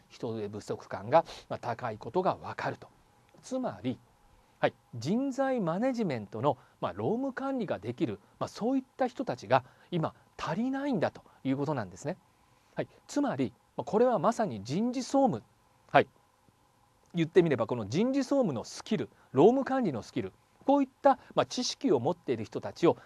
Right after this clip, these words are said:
企業が今求めているんだと。はい、そういうことがこの、えー、労働経済白書の内容からわかると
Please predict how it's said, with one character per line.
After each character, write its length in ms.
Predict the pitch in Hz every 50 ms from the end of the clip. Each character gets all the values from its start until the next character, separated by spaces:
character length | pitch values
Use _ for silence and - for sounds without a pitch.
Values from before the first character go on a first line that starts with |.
| - _
企 220 | - - 247 240 240
業 180 | 233 185 139
が 100 | 123 120 107 -
今 240 | 202 226 233 185 120
求 480 | 117 123 135 165 202 208 - 277 311
め 160 | 320 311 302 247
て 160 | - - 135
い 160 | 107 117 123
る 120 | 127 131
ん 20 | 123
だ 100 | - -
と。 120 | - - _ _ _ _ _ _ _ _ _ _ _ _ -
は 80 | 151
い、 80 | - - _ _ _ _ _ _ _ _ _ _ -
そ 220 | 202 - 247 262 262
う 60 | 262
い 40 | 262
う 40 | 240
こ 120 | 247 240
と 120 | 240 247
が 200 | 220 220 220 190 - - - -
こ 120 | - 110
の、 240 | 104 117 147 208 208 - - - - _
え 260 | - 120 107 98 87 87
ー、 40 | 95
労 100 | 127 135
働 180 | 127 127 120
経 140 | - 117 110
済 140 | 104 107 98
白 180 | - 107 - -
書 120 | - 165
の 100 | 165 185
内 180 | 139 110 107 104
容 140 | 98 95
か 100 | - 131
ら 120 | 156 190 175 - - -
わ 140 | - - -
か 140 | - 170 180
る 100 | 170 131
と 120 | - -